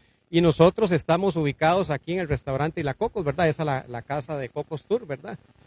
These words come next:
Y es una empresa, eh, con fe, es una empresa que, de gente que porteña, que ha salido adelante y que cree firmemente cuando uno se propone las cosas a, a, a cumplirlas y a salir adelante, ¿verdad? Más bien,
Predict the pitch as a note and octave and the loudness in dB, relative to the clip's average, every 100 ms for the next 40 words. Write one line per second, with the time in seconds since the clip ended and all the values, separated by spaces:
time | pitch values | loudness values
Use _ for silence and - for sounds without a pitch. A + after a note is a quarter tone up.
0 | _ D#3+ D3 C#3+ C#3+ C#3+ F#3+ F3+ - F3+ | _ -2 0 2 2 2 4 4 6 4
1 | G3+ A3 F#3+ D3 _ _ _ - D3 C#3+ | 4 4 2 0 _ _ _ -4 2 4
2 | C#3 C3+ B2+ _ - C#3 - A#3+ G#3 - | 6 4 0 _ 0 2 6 6 6 0
3 | D3+ C#3 F3+ D#3+ E3+ F3 F#3 - D3 C3 | -10 -4 -2 0 0 0 -2 -2 0 0
4 | C3 - C3+ C3+ D3+ D3+ E3+ E3 D3 C#3 | -4 -6 4 8 8 4 -4 0 -2 -2
5 | C3 F3 G3 G#3+ G#3 - D3 C#3+ E3+ E3+ | -2 6 6 6 0 -2 -2 0 4 6
6 | F#3 D#3 D#3 G3+ - F#3+ C#3 - D3 F3 | 6 6 6 2 0 -2 -2 2 4 6
7 | D3+ A#2+ _ _ _ - E3 F#3 E3+ E3 | 4 0 _ _ _ 0 4 6 8 6
8 | F#3 G3+ - C3+ C3 C3 D#3 F3 D3 - | 4 -2 -4 -4 0 2 6 6 4 0
9 | C3 D#3 F3 D#3+ - E3+ F3+ D#3 C#3 A#2+ | -2 0 2 2 2 0 0 -2 -4 -6
10 | - A#2+ A#2 - A2+ A2 - B2+ D#3+ A3+ | -8 -6 -6 -8 -10 -6 -2 6 8 8
11 | A#3 D3+ C#3 C3+ C#3+ D3+ C#3 C#3 B2+ B2 | 6 2 0 2 2 2 0 0 -2 -4
12 | B2 C#3+ C#3 C#3+ E3 D3+ | 0 0 2 6 6 6